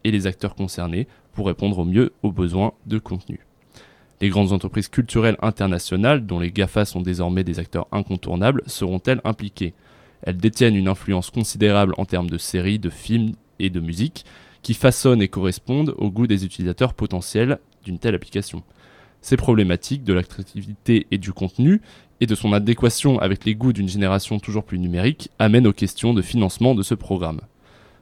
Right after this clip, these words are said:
Selon le budget deux mille dix-huit, le Pass Culture coûtera quatre cents millions d'euros par an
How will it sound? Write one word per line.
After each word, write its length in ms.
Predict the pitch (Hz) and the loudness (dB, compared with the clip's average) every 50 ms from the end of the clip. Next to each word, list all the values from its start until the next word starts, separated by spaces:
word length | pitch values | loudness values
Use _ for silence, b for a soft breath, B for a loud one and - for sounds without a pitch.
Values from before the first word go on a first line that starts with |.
| b b | b b
Selon 280 | - - 90 101 110 107 | -6 -2 2 4 4 4
le 80 | 95 | 4
budget 280 | 85 92 95 82 98 92 | 2 0 -2 0 0 2
deux 140 | 87 104 120 | 4 6 4
mille 140 | 123 120 107 | 6 4 2
dix-huit, 500 | 90 87 78 - 90 120 - - - - - | 0 -4 -6 -4 -6 -6 -6 -8 -14 -8 -2
le 120 | 98 98 | -2 -2
Pass 280 | - - 120 123 - - | 0 2 0 0 0 0
Culture 420 | - 104 - - - 110 135 - | -2 -4 -4 -2 -2 -2 -2 -2
coûtera 300 | - - - - 120 117 | -4 -8 -4 -2 -2 -2
quatre 240 | - - 135 120 - | -2 0 -2 -2 -2
cents 160 | - - 143 | 0 0 2
millions 240 | 127 107 104 113 113 | 2 2 2 2 2
d'euros 220 | 101 98 95 104 | 2 2 2 2
par 200 | 90 - 82 85 | 0 0 -2 0
an 160 | 92 110 165 | 0 -2 -2